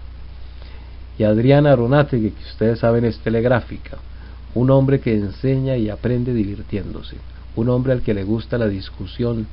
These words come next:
la polémica, porque en ella encuentra alimento para el saber y el espíritu, un hombre que disfruta de la vida con un sentido del humor muy especial, muy picante, un hombre generoso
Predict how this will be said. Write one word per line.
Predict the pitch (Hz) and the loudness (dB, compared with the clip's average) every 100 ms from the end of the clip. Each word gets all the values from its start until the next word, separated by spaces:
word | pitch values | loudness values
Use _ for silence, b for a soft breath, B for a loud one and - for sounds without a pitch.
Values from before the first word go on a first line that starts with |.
| - | -10
la | 101 92 | -8 -6
polémica, | - 95 113 120 120 104 | -6 -2 0 0 -2 -4
porque | 95 98 98 101 | -6 -8 -8 -6
en | 98 | -4
ella | 117 120 | -2 0
encuentra | 107 - 117 113 123 | -2 -2 -4 -2 -2
alimento | 104 98 107 117 117 113 | -2 -2 -2 -2 -4 -4
para | 101 | -4
el | 98 | -4
saber | - 95 110 | -8 -4 0
y | 113 | 0
el | |
espíritu, | 98 - 120 107 - - - B B B B B - | -2 -6 -4 -4 -6 -10 -12 B B B B B 0
un | 113 | 2
hombre | 123 127 123 | 4 2 0
que | 117 | 0
disfruta | 107 92 123 127 127 | 0 0 -2 0 0
de | 113 | 0
la | 101 | 0
vida | 101 123 120 120 B B - | -2 0 0 -4 B B -8
con | 113 107 | -2 0
un | 117 | 0
sentido | 123 120 113 120 123 | 0 0 0 0 2
del | 113 101 | 2 2
humor | 104 113 | 0 0
muy | 117 120 | 2 0
especial, | 113 - 139 - 113 110 120 - | 0 -4 -10 -2 0 0 -2 0
muy | 127 123 | 4 4
picante, | - 107 117 98 95 90 - - B B B - | 2 0 0 0 -4 -8 -8 -10 B B B 0
un | 113 | 2
hombre | 113 120 110 | 4 2 -2
generoso | - 101 101 127 135 131 | -2 -4 2 2 2 -4